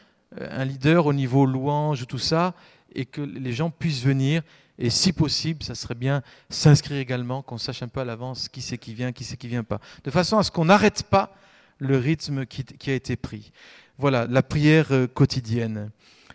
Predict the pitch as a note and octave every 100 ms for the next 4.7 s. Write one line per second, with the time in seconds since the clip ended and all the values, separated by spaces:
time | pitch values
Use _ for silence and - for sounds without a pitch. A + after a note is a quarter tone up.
0 | _ - B2 C3 B2+ B2 B2 A#2+ A#2+ B2
1 | B2+ A#2+ B2 B2 D#3 E3 D3+ - - _
2 | - B2 B2+ B2+ B2 B2 A#2+ A#2 - -
3 | - - - - C#3 C#3+ - D3+ D3+ D#3+
4 | C#3 B2 E3+ F#3+ C#3+ -